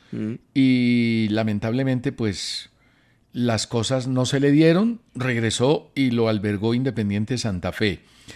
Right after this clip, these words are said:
Speaker 2: Fafá se reporta, este dato sí me dejó muy triste.
Speaker 1: Señor.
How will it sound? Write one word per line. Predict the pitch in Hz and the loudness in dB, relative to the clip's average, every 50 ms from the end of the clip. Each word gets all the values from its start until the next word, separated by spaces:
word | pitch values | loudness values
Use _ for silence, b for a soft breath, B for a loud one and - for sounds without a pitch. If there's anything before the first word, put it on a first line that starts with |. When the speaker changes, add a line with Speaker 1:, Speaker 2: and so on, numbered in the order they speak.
| b b b | b b b
Speaker 2:
Fafá | b - - 156 151 - 185 190 | b 2 4 4 4 4 2 2
se | - - 220 185 | 2 2 2 2
reporta, | 170 139 - - 156 139 - - 113 | 2 2 2 2 2 2 2 0 -4
este | 110 - - | -2 0 0
dato | 143 143 - - 143 | 0 0 0 0 -2
sí | 110 131 | -2 0
me | 131 131 | 0 0
dejó | 120 98 107 | 0 0 0
muy | 104 117 113 | 0 0 -2
triste. | 107 - 101 95 82 - - - - - - _ _ _ _ _ | -2 -2 -4 -4 -4 -8 -12 -14 -18 -20 -20 _ _ _ _ _
Speaker 1:
Señor. | - - 127 123 113 98 | -4 -2 -2 0 -2 -2